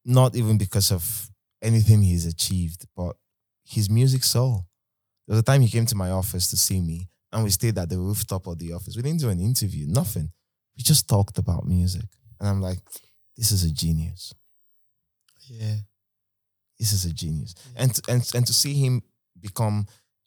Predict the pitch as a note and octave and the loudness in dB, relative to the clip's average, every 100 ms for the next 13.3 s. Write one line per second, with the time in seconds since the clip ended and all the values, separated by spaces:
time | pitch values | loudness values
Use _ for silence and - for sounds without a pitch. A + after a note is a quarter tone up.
0 | - A2+ G2 - G2+ G#2 G#2+ G2+ E2 F2+ | -4 -2 -2 -2 0 2 2 2 -4 -8
1 | _ _ - G#2 F#2+ - _ _ F#2 F#2+ | _ _ -12 -8 -8 -10 _ _ -16 -16
2 | - _ _ _ _ - A2+ A2 G2 F#2 | -16 _ _ _ _ -4 -2 -2 -6 -10
3 | - - F2+ - _ _ - A2+ - - | -16 -18 -18 -18 _ _ -6 -2 0 0
4 | F3+ C#2+ - D2+ B2 C#3+ B2+ - - C3 | 0 -2 0 2 2 2 0 -4 -4 0
5 | A2 - G#2+ A#2+ - D#2 - _ D#3 D3+ | 0 -2 -2 -2 -2 -10 -14 _ -20 -12
6 | - A#2+ C3 B2+ B2 A2+ G#2 F#2+ F#2 - | -4 -2 2 0 0 2 2 2 2 0
7 | F2+ - G2 F2+ - - - A2+ - G#2 | -2 -2 -2 -4 -8 -10 -4 -4 -4 -2
8 | G#2+ F#2+ - E2+ - F#2+ F#2+ F#2+ G2+ _ | 0 0 -4 -12 -8 -4 -4 -4 -8 _
9 | _ _ - C3+ - A#2 A#2 A2 G2 - | _ _ -6 -6 0 4 8 8 6 6
10 | G#2+ - - - G2 F#2+ F#2+ G2 F2 E2 | 4 4 -2 -2 0 0 -2 -6 -8 -10
11 | - _ _ - A#2+ B2 B2 A#2+ _ _ | -18 _ _ -12 -10 -10 -12 -16 _ _
12 | _ _ C#3 C3 B2+ - _ _ _ _ | _ _ -12 -10 -10 -14 _ _ _ _
13 | _ _ A#2 | _ _ -16